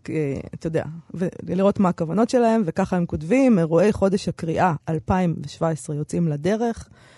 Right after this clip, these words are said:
שמונה שנים אחרי שנוסד כהרחבה לשבוע הספר,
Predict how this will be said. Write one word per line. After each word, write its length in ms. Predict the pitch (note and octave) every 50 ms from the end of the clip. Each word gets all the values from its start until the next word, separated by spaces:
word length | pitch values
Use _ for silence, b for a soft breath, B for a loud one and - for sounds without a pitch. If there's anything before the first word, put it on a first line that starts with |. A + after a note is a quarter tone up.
| b b b b
שמונה 500 | - - - G3+ A3 B3 C#4+ D#4+ F#4+ F#4+
שנים 460 | F4+ - E4+ D#4 C4+ A#3 F#3 E3+ D#3 D#3+
אחרי 220 | D#3+ - E3 D#3+
שנוסד 480 | - F#3+ E3+ E3 D#3+ - - G3 F#3 F3 E3+ -
כהרחבה 680 | F3+ D3 D3 D3+ - - D#3+ D3+ D3+ F3 A3+ G3+ D#3+
לשבוע 400 | C#3 D3+ D3 - - D#3+ D#3 D3
הספר, 440 | C#3 - - C3+ B2+ - - C#4